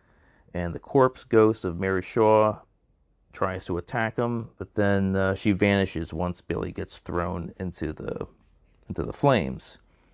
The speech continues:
Then we see, uh, Mister Ashen in the wheelchair. Jamie says, "Dad," and puts his hand on him, and this is where I was like, "What the hell is going on?" He touches his father, and then it just slumps forward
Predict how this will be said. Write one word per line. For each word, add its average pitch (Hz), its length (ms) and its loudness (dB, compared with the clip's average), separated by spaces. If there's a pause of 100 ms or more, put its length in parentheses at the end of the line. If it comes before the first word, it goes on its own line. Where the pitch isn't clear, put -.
(1500)
Then 95 160 0
we 95 100 2
see, 90 460 -2
uh, 57 320 0 (260)
Mister - 320 -2
Ashen 98 640 -2
in 85 80 -4
the 87 80 2
wheelchair. 147 800 2 (920)
Jamie 107 240 4
says, 95 240 2
"Dad," 123 440 6
and 113 100 -2
puts 110 160 0
his 92 140 -6
hand 127 280 -2
on 135 220 0
him, 139 220 -2
and 101 200 -4
this 143 200 2
is 131 180 2
where 101 560 0 (720)
I - 120 -12
was - 180 -12
like, - 100 -14
"What 117 320 -8
the - 80 -12
hell 92 240 -2
is 107 100 -2
going 117 280 2
on?" 104 140 2
He 107 60 -2
touches 160 360 0 (100)
his - 20 -18
father, 143 400 4
and 120 80 0
then 110 120 0
it 101 100 -4
just 101 180 -6
slumps - 560 2
forward 139 680 6